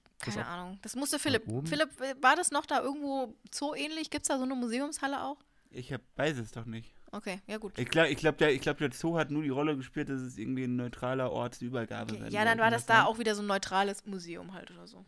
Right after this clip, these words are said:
Speaker 1: Ja, dann wie, <laughs> Mann, ich wär auch gern so ein Ganoven. Die haben einfach ein chilliges Leben. Auch
Speaker 2: <laughs>
Speaker 1: erst vormittags, da sind wir im
Speaker 2: Schön
Speaker 1: Zoo,
Speaker 2: ins Zoo.
Speaker 1: dann gehen wir ins Museum, dann trinken wir noch einen Käffchen.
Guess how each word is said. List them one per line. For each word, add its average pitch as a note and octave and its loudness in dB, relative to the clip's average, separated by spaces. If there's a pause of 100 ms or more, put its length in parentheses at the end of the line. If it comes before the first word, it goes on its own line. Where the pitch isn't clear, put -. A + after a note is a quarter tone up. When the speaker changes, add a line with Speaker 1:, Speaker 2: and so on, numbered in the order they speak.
Speaker 1:
Ja, G#2+ -6 (100)
dann A2 -6
wie, G#2+ -10 (400)
<laughs> - -16
Mann, B2 -4 (240)
ich - -10
wär C#3+ -4
auch - -8
gern C#3 -2
so A#2 -6
ein G#2+ -6
Ganoven. G#2 -4
Die A2+ -6
haben A2+ -4
einfach C3 -6
ein B2 -14
chilliges D#3 -6
Leben. B2 -4 (240)
Auch - -2
Speaker 2:
<laughs> A#2+ -6
Speaker 1:
erst A#2 -6
vormittags, B2+ -4
da G#2 -6
sind G2 -8
wir F2+ -2
im G2+ -6
Speaker 2:
Schön - 0
Speaker 1:
Zoo, D3+ 0
Speaker 2:
ins D#3 -2
Zoo. C4+ 4
Speaker 1:
dann A#2 2
gehen A2 -2
wir G2 -6
ins - -12
Museum, C3 -4
dann C3 -4
trinken G#2+ -10
wir F#2+ -8
noch F#2 -6
einen A2 -12
Käffchen. C3 -6